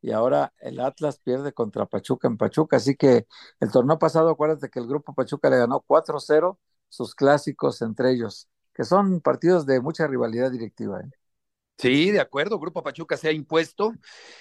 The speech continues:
Speaker 2: Eh, estaremos platicando, Chofis, por cierto, Chofis López marca el gol de la victoria del equipo del
Speaker 1: Sí.
Speaker 2: Pachuca, había entrado de cambio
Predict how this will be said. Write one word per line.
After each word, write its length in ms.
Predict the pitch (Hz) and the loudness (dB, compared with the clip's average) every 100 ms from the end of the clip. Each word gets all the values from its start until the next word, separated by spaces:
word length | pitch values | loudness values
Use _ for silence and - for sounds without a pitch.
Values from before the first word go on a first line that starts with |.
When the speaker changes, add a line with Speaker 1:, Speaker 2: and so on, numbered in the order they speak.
| - _ _ | -20 _ _
Speaker 2:
Eh, 200 | 131 131 | -4 -4
estaremos 440 | 123 139 160 160 | 0 0 0 0
platicando, 680 | - 147 - 123 170 170 156 | -2 -2 -2 -2 0 0 -2
Chofis, 400 | 139 220 233 175 | 2 2 2 -4
por 180 | - 139 | -8 -8
cierto, 320 | 123 175 - | -4 -6 -6
Chofis 340 | 127 180 180 117 | -4 -4 -4 2
López 320 | 175 - 120 | 2 2 0
marca 240 | 139 - | 0 -2
el 60 | 123 | 0
gol 120 | 139 | 2
de 80 | 143 | 2
la 60 | 117 | 0
victoria 420 | 110 151 139 139 | -2 -4 0 0
del 100 | 113 | 0
equipo 280 | - - 135 | -8 -8 -4
del 160 | 120 | -4
Speaker 1:
Sí. 60 | 113 | -2
Speaker 2:
Pachuca, 320 | 90 104 147 | -2 0 0
había 120 | 143 | -2
entrado 200 | 147 143 | 2 2
de 100 | 117 | 2
cambio 440 | - 143 139 135 | 0 -2 0 0